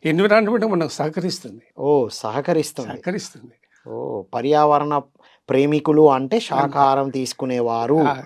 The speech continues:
Speaker 1: రైట్.
Speaker 2: అని చక్కని విషయం చెప్పారు సార్ మీరు. సార్, చివరగా మీ సూచనలు ఏంటి సార్ ఈ జనరేషన్‌కి, ఈ తరానికి?
Speaker 1: మానవుడు ఈ రోజుల్లో హోలిస్టిక్ బాడీ తయారు కావాలండి.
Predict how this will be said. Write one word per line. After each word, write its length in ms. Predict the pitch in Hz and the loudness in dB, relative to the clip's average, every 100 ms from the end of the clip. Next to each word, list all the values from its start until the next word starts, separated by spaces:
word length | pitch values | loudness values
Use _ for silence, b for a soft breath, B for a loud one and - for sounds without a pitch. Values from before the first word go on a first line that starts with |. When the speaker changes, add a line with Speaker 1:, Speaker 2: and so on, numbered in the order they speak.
| - | -12
Speaker 1:
రైట్. 280 | 127 113 - | -14 -12 -10
Speaker 2:
అని 100 | 135 | -6
చక్కని 500 | - - 147 143 131 | -6 -4 -4 -4 -4
విషయం 440 | 117 - 160 165 | -6 -4 -4 -2
చెప్పారు 300 | 139 - 110 | -4 -4 -10
సార్ 180 | - 95 | -12 -14
మీరు. 320 | 90 87 85 _ b b b _ | -12 -12 -14 _ b b b _
సార్, 200 | 185 180 | -4 -4
చివరగా 800 | - - 160 202 196 120 151 202 b b - | -8 -8 0 2 2 0 -4 -6 b b -4
మీ 220 | 147 170 | 0 0
సూచనలు 500 | 165 180 220 226 170 | 0 -2 2 2 4
ఏంటి 220 | 139 131 | 2 0
సార్ 240 | 117 117 104 | -6 -8 -6
ఈ 280 | 123 127 | -4 -2
జనరేషన్‌కి, 720 | 120 127 123 143 139 135 123 | 0 -2 0 -2 -4 -6 -6
ఈ 200 | 131 117 | -6 -4
తరానికి? 600 | 123 117 113 117 104 - _ _ _ _ | -4 -4 -4 -6 -10 -18 _ _ _ _
Speaker 1:
మానవుడు 640 | - 202 226 214 139 139 - _ _ _ - | -10 -4 0 0 -2 -6 -14 _ _ _ -10
ఈ 100 | 143 | -8
రోజుల్లో 520 | 156 156 143 131 139 _ _ _ _ 180 | -6 -4 -4 -6 -12 _ _ _ _ 0
హోలిస్టిక్ 440 | 226 247 - 214 | 2 2 -4 -8
బాడీ 460 | 156 147 147 147 _ | -2 0 0 -4 _
తయారు 220 | 135 131 | -8 -8
కావాలండి. 460 | 120 113 113 95 | -12 -18 -18 -20